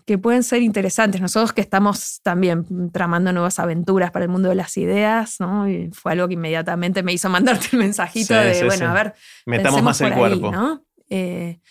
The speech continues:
Speaker 1: no porque vea la distinción tanto, yo a veces siento que la gente que se dedica más al arte mira a la gente que viene del lado más de la ciencia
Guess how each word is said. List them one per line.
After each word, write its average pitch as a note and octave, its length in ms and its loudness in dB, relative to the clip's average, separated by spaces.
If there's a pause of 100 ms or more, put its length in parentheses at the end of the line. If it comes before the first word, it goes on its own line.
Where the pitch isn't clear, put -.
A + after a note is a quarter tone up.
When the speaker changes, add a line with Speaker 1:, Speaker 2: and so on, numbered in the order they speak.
(300)
Speaker 1:
no C#4+ 200 2
porque B3+ 320 0
vea B3 260 4
la A#3 100 2
distinción A3+ 880 0
tanto, A#3+ 720 2 (640)
yo - 200 0
a C4+ 100 4
veces C#4 320 2
siento A3+ 440 0
que F#3 60 0
la F3 80 -4
gente A#3 200 0
que A#3 80 0
se A3+ 100 -2
dedica A3+ 200 0
más A3 180 0
al A3+ 100 2
arte B3+ 580 0
mira G#3+ 360 2
a G3+ 60 2
la F3+ 80 0
gente G3+ 320 -4
que F#3 100 -4
viene F#3+ 560 0
del F#3 400 -4
lado G3 220 2
más G3 120 -2
de G3+ 80 -2
la G3 100 -2
ciencia A#3 580 0